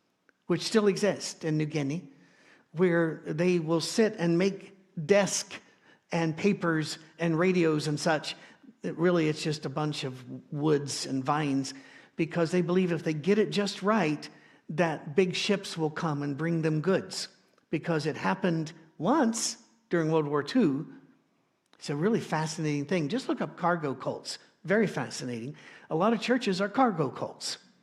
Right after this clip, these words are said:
If we get this just right, everything's gonna come in. Everything will be great. We'll be baptizing them by the thousands. Our hands will always be wrinkly 'cause we're always in that baptistry.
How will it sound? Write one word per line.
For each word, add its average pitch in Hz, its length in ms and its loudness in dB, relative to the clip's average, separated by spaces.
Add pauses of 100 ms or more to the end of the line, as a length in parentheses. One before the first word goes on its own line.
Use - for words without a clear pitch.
(220)
If 147 120 -8
we 254 120 6
get 262 280 0
this 254 180 2
just 254 340 0
right, 175 480 2 (880)
everything's 240 460 4
gonna 175 180 0
come 147 260 -2
in. 113 160 -8 (680)
Everything 269 300 4
will 208 100 6
be 185 80 2
great. 156 320 2
We'll 208 140 6
be 202 80 4
baptizing 208 640 2
them 190 100 0
by 175 160 2
the 147 100 -4
thousands. - 680 -4 (360)
Our 214 160 2
hands 208 360 2
will 165 100 0
always 202 300 4
be 196 120 4
wrinkly 151 480 0 (200)
'cause 147 180 0
we're 185 180 2
always 185 340 4
in 170 80 2
that 160 180 -4
baptistry. 123 600 -4